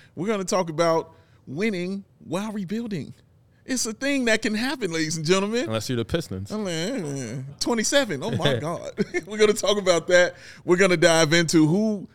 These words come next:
Speaker 1: is benefiting the most since Zach LaVine has been injured. Is it Pat? Is it Ayo? Or is it Kobe?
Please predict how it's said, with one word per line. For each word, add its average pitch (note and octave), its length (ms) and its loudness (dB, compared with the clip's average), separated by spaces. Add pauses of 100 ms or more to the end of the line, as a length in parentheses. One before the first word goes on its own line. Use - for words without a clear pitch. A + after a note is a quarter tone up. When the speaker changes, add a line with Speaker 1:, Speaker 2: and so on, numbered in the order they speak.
Speaker 1:
is D#3+ 160 0
benefiting D#3+ 580 0
the C#3 100 2
most B2+ 680 2
since C#3+ 280 -2
Zach C#3 260 0
LaVine C#3+ 400 -2
has A#2+ 180 -6
been A#2 160 -8
injured. B2+ 360 0
Is A#2 140 -4
it - 140 -8
Pat? C#3 320 0 (200)
Is C3+ 200 -2
it - 120 -10
Ayo? C3 500 -2 (140)
Or C3+ 200 -4
is C#3+ 180 0
it - 100 -10
Kobe? F3 540 2